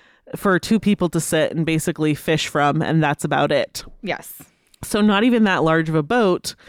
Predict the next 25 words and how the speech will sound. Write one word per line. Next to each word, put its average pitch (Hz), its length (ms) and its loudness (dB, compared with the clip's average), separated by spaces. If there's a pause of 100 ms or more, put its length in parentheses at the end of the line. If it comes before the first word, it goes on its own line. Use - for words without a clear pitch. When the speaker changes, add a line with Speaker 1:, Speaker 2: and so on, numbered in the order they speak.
(400)
Speaker 1:
but, 165 420 -2
um, 156 760 -2 (360)
the 170 180 -2
hosts 190 480 0
were 180 120 2
basically 170 460 0
to 160 80 0
deter-, 160 420 -2 (180)
determined 165 800 0
that 160 460 0 (680)
three 220 320 2
hundred 208 380 2
gallons 165 640 0
of 160 180 -2
glitter 156 560 0 (140)
were 170 140 0
being 160 220 2
purchased 160 480 -4
every 185 300 0
week 143 540 -6
by 156 140 -2
this - 400 -4 (160)
bass 147 380 -2
boat 139 320 0 (140)
manufacturer, 143 920 -6